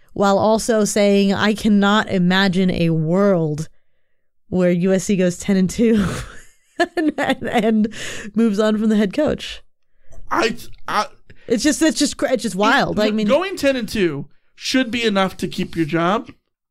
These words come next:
Speaker 2: I don't
Speaker 1: Except
Speaker 2: know that
Speaker 1: in
Speaker 2: it
Speaker 1: this case.
Speaker 2: Yeah. Now, now, a-, again, we, we could be completely fooled at, you know, <laughs> surely they've gotta fire him now, right? Like,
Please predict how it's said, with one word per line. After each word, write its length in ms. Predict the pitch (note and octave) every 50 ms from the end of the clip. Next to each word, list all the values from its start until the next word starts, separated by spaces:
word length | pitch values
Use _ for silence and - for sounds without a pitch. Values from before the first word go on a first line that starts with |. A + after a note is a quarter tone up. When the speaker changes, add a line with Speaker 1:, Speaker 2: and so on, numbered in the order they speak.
| _ -
Speaker 2:
I 160 | F3+ G3 F#3+
don't 340 | E3 C#3+ - - G#3+ A3+ A#3+
Speaker 1:
Except 120 | A#3 A3+ A#3+ A#3
Speaker 2:
know 40 | A#3+
that 60 | A#3+ A#3+
Speaker 1:
in 60 | A3
Speaker 2:
it 20 | A#3
Speaker 1:
this 160 | A#3+ A#3 -
case. 420 | - G3+ F3+ G3+ F3 - - - - - _ _ _ _ _ - - - -
Speaker 2:
Yeah. 360 | G3+ G#3 G3 A3 G#3+ F#3 - -
Now, 220 | - A3 A3+ G3 A3+
now, 300 | A#3 A3+ A3 G#3 F3 - - - _ _ _ - - - -
a-, 180 | B3 B3 A#3
again, 340 | B3+ B3 C#4+ C#4 A#3+ G3+ F#3+
we, 160 | F#3+ G#3 G#3
we 160 | - - G3
could 200 | - - A#3 A#3
be 100 | G3 A3
completely 560 | G#3+ - F#3+ E3 - - - B3 C4 C4 C4+ D4+
fooled 480 | - - C#4 B3+ A#3 G3+ F#3+ F3+ - -
at, 300 | - F#3+ F#3+ F#3+ - -
you 140 | - G3 F#3
know, 280 | F3 E3+ E3+ D#3+ D#3 - - _ _ _ _ _ _ -
<laughs> 80 | G3 - - - - - - - - - - - - - - _ - - - - - - -
surely 560 | - - - - E4+ G#4 G#4+ F#4 C4+ A#3 A3 G#3
they've 260 | G#3+ G#3+ G#3 F#3 E3
gotta 300 | - C#4 D#4 F#4 E4+ -
fire 340 | - - A#3+ G3+ F3+ F3 E3+
him 120 | E3+ A3+
now, 360 | B3+ C4+ D#4+ E4 C4 - - A#3+
right? 280 | F#3 F#3+ G3 - A#3 A3+
Like, 120 | G3+